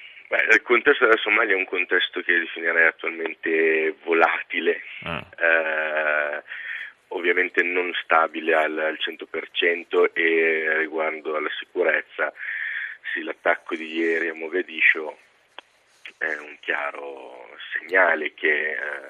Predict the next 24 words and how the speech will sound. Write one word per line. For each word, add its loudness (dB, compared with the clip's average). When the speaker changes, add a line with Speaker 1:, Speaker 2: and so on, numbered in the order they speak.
Speaker 1:
Shabab -4
ha 2
ancora -4
capacità -6
di, -8
eh, -8
infiltrarsi 2
nelle 0
maggiori -4
città 2
in -4
Somalia 2
e, 2
eh, -4
di -14
progettare, -2
pianificare, -8
mettere -10
in -8
atto -12
attacchi, -10
eh, 2
complessi, 0
eh, -20